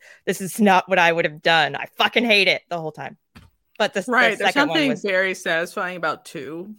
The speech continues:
Speaker 1: Very satisfying.
Speaker 2: And you're like, "Damn, we did it, guys."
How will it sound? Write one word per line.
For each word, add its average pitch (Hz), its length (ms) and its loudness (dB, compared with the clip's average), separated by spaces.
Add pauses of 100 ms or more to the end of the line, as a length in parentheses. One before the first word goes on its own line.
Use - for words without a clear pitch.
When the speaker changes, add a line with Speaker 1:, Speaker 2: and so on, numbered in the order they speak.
(480)
Speaker 1:
Very 160 280 -4
satisfying. - 760 -16 (360)
Speaker 2:
And 175 80 -10
you're 180 100 -6
like, 151 340 -6 (140)
"Damn, 175 540 -4 (760)
we 220 180 -10
did 214 200 -4
it, 139 220 -10
guys." 151 480 -16